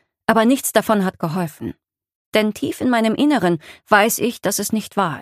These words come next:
ist. Tief in meinem Inneren weiß ich, dass meine Schuldgefühle absolut berechtigt sind. Und die Tatsache, dass die anderen so tun, als wären sie es nicht.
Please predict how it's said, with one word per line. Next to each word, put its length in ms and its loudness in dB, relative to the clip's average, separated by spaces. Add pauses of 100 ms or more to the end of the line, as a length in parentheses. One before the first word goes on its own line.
ist. 240 -14 (580)
Tief 240 0
in 100 2
meinem 280 2
Inneren 440 2
weiß 260 2
ich, 120 -4
dass 160 -2
meine 220 0
Schuldgefühle 720 -2
absolut 480 0
berechtigt 580 -4
sind. 240 -12 (800)
Und 160 -2
die 80 -2
Tatsache, 520 0
dass 200 -2
die 160 2
anderen 340 2
so 120 0
tun, 260 2
als 220 0
wären 200 4
sie 120 0
es 180 -2
nicht. 360 0